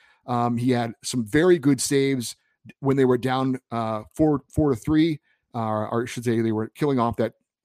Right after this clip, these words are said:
four-on-three power play. He made some very good saves in that one. Um, and then in the shootout, uh, just spectacular, again, against three very talented offensive players. And again, all saves, none of the players shot it wide of the net. He had to make the saves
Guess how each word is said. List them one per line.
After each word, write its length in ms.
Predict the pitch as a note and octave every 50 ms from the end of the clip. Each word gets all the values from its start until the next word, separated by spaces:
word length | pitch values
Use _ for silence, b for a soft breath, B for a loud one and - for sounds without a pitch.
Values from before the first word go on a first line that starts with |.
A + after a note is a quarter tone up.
| _ _ -
four-on-three 580 | D3 D3 C#3 B2+ A#2 A2+ G#2+ - B2+ B2 A2+
power 300 | - - D3 D#3 D3+ D3
play. 240 | - - C#3+ C#3 C3
He 160 | G#2+ C#3 D#3
made 180 | C#3+ C3 C3 -
some 240 | - A#2 A2 G#2+ G#2
very 260 | - D3+ D#3 D#3+ D#3
good 180 | C3+ C3+ A#2+
saves 440 | - - C3+ C3 B2+ B2 A#2 G#2+ - _
in 120 | - C3 B2+
that 200 | B2+ B2 B2+ C3+
one. 240 | B2 B2 A#2 A#2 A2 b b b b b b b -
Um, 460 | A#2 B2 A#2+ A#2+ A#2+ A#2+ A#2+ A#2+ A#2+ -
and 180 | D3+ D3 D3 D#3
then 140 | D#3 D3
in 80 | C3 A#2+
the 60 | A2+
shootout, 460 | G#2+ - - C#3+ B2 A2 F2+ F#2+ F#2 - _ _ _ -
uh, 220 | A#2 A2 G#2+ G#2+
just 200 | G#2 A#2+ A#2 -
spectacular, 720 | - - A2+ - - B2+ A#2 A2+ - - G#2+ F#2+ F#2+ F2+ F#2
again, 300 | A2 G#2 A2 A#2 A2 G#2
against 320 | G#2 G2+ A2+ G#2 - -
three 180 | - D3 D3+ C#3
very 260 | A#2+ C3 B2 A#2+ A#2
talented 380 | A2 - B2 A#2 A2+ A2 G#2+ A2
offensive 420 | A2 A2 G#2 A2+ G#2 - G2+ - _
players. 400 | - A2+ A2 G#2+ A2 A2 - - _
And 140 | B2 A2+ A2+
again, 220 | G#2 A#2+ A2+ A2 - -
all 220 | C#3 D#3+ F#3+ G#3
saves, 640 | G3 - - G3 F#3 D#3+ C3+ B2+ B2 A#2 G#2 - - _ _ _ _ _
none 180 | - B2 C#3 D3+
of 80 | E3+ E3+
the 60 | F3+
players 300 | - - F3+ F#3 F#3 -
shot 240 | - - E3 E3+ F3
it 60 | D#3+
wide 200 | C#3+ C#3+ D#3+ E3+
of 40 | E3+
the 80 | E3
net. 220 | D#3 C#3+ B2 A#2+ A#2
He 200 | A2+ D3+ F3+ E3+
had 240 | B2 D#3+ D#3+ D3 C3+
to 60 | C#3
make 280 | B2+ C3 B2+ B2+ - -
the 80 | B2
saves 520 | - - - C3 A#2+ A2 A2 G#2+ G2 -